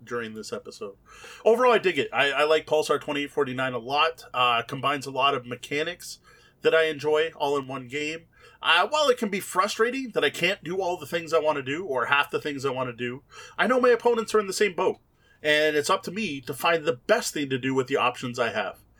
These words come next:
It may not be easy to teach, but I gotta admit, it's one of those ones that people pick it up quickly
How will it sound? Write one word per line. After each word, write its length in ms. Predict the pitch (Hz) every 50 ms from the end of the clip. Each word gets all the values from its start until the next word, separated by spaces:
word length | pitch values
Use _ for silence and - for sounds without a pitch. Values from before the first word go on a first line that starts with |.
| _ - - - - - -
It 180 | - 143 143 165
may 160 | 185 208 233
not 200 | 214 233 220 214
be 80 | 214 208
easy 220 | 196 190 180 196
to 80 | 160 151
teach, 460 | - - 165 196 233 - - - -
but 100 | - 143
I 60 | 156 156
gotta 240 | - 190 233 247
admit, 300 | 226 220 247 254 233 -
it's 160 | - - - 147
one 160 | 165 196 233
of 80 | 233
those 180 | 240 233 208 -
ones 360 | 175 160 160 165 165 160 -
that 160 | - 151 -
people 300 | - - 180 - - 170
pick 300 | - - - 175 170 -
it 80 | 180 160
up 160 | 160 165 -
quickly 500 | - - 160 151 - - 147 147 143 131